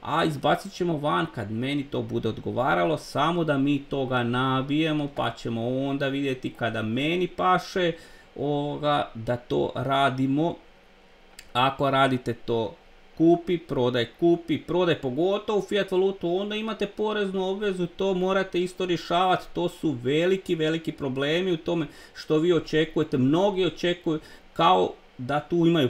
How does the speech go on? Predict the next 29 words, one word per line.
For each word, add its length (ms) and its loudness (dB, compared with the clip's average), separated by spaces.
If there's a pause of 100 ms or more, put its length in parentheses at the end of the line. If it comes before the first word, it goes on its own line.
plaću, 560 2
pa 160 -2
da 140 2
on 140 0
tu 260 4
zagrabi, 520 2
pa 140 -2
za 140 -4
mjesec 360 -2
dana 320 0
on 80 2
je 60 2
stavio 320 -2
sto 280 2
kuna, 340 -2
pa 120 -2
će 140 -4
on 100 0
za 100 0
mjesec 320 -2
dana 260 0
izbaciti 520 -2
četiri 280 0
tisuće 460 -4 (100)
kuna. 400 -2 (960)
To, 320 0 (680)
to 120 6
ne 240 6
znam, 260 4